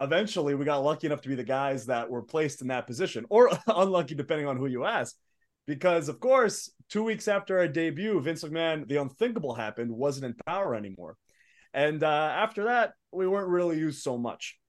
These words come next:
So I decided, what am I gonna do? Am I gonna mope around? Are we gonna just pretend like our career's over already? Uh, we decided to film a YouTube show called Making It Maximum, where for every single week for, like, three months, while we weren't being used,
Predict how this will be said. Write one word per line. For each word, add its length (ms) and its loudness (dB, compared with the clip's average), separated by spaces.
So 120 -2
I 60 2
decided, 260 0
what 100 2
am 60 -2
I 80 2
gonna 140 0
do? 80 0
Am 100 -2
I 40 -2
gonna 120 -2
mope 300 -4
around? 480 -4
Are 60 -4
we 100 -8
gonna 360 -6
just 360 -14
pretend 320 -6
like 160 -6
our 80 -4
career's 280 -8
over 220 -4
already? 380 -4
Uh, 140 -2
we 80 -2
decided 300 -2
to 80 -4
film 220 -2
a 40 -2
YouTube 420 -4
show 300 -4
called 240 -8
Making 320 -6
It 80 -10
Maximum, 560 -10
where 180 -2
for 160 -8
every 220 0
single 320 -2
week 260 0
for, 120 -8
like, 200 -6
three 180 -6
months, 560 -6
while 160 -2
we 120 2
weren't 340 0
being 260 -4
used, 420 -6